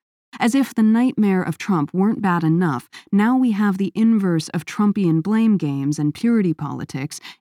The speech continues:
in the form of feminists lambasting one another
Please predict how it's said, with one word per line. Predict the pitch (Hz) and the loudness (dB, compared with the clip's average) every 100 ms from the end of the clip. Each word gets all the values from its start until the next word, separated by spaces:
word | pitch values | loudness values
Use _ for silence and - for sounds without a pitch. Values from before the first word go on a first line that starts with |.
| - | 0
in | 226 | 2
the | |
form | 220 - 240 233 - | 0 -2 0 0 0
of | 175 | -4
feminists | - 285 233 151 151 - - | -2 0 2 2 -2 -6 -10
lambasting | - 208 233 247 190 160 156 160 156 | -2 0 2 2 0 -2 -2 -2 0
one | 160 | 2
another | 156 147 139 143 | 0 -2 -4 -6